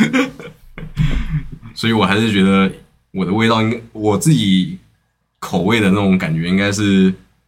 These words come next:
Speaker 2: 大众应该是可以接受的。
Speaker 1: 哦，了解。
Speaker 2: 对。然后自己员工的那种服务态度那些什么的，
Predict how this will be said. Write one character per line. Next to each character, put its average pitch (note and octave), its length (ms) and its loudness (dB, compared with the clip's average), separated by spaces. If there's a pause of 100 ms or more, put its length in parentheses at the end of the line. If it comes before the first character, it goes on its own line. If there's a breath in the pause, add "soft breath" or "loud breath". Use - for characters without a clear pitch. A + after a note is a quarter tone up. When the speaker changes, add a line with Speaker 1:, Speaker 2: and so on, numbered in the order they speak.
(340)
Speaker 2:
大 G2+ 160 0
众 G2+ 160 -2
应 G2+ 60 -2
该 G#2 100 0
是 G#2+ 100 -2
可 - 120 -4
以 F#2 100 0
接 F3+ 200 0
受 F#2 260 0
的。 - 80 -4 (160)
Speaker 1:
哦， F2 580 -6 (220)
了 D2+ 180 -8
解。 D#2 320 -6 (200)
Speaker 2:
对。 D#2 200 -8 (960)
然 - 140 -6
后 G#2+ 420 -2 (400)
自 - 140 -6
己 G#2+ 140 2
员 F#2 200 2
工 G#2 220 0
的 G2+ 120 2
那 G2+ 200 0
种 F2 400 -4
服 F#2 280 -4
务 G2+ 60 0
态 F#2+ 280 0
度 F#2 220 2
那 F2+ 100 4
些 F#2 120 4
什 F2 120 -2
么 C#2 120 -8
的， - 220 -14